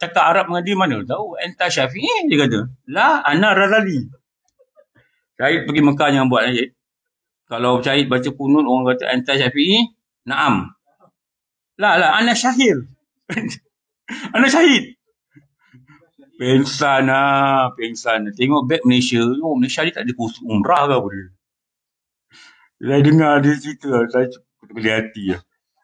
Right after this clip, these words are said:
Dia kata kami kat bilik, dia pengsan ketawa. Yang cerita Nyampel ni, orang yang cerita tu pun ketawa. Dia kata, "Seronok lah, eh, cakap Arab,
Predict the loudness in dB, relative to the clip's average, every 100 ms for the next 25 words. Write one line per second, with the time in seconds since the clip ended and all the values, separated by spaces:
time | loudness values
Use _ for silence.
0 | _ -10 -4 -2 0 0 0 0 0 0
1 | 2 0 -2 -2 -2 -2 -2 -2 -2 -4
2 | -10 _ _ _ _ _ _ -4 0 0
3 | 2 2 2 2 0 2 0 0 2 2
4 | 0 -2 0 0 2 0 -2 -4 _ _
5 | _ _ _ _ _ _ _ -20 _ _
6 | -6 0 2 4 4 4 4 4 4 2
7 | 2 2 2